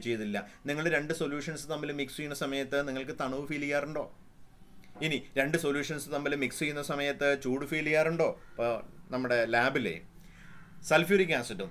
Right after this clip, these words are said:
വാട്ടറും കൂടി എടുത്ത് മിക്സ് ചെയ്യുന്ന സമയത്ത് നിങ്ങൾക്ക് ഹീറ്റ് ജനറേറ്റ് ചെയ്യാറുണ്ട്.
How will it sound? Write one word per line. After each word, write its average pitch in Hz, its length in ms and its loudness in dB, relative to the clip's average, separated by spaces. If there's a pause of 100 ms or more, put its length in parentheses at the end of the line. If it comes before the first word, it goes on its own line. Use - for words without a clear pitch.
വാട്ടറും 165 440 2
കൂടി 151 200 0
എടുത്ത് 143 320 0
മിക്സ് 123 220 -2
ചെയ്യുന്ന 160 220 2
സമയത്ത് 117 500 -2 (240)
നിങ്ങൾക്ക് 190 400 0
ഹീറ്റ് 233 380 0
ജനറേറ്റ് 110 520 0
ചെയ്യാറുണ്ട്. 82 380 -4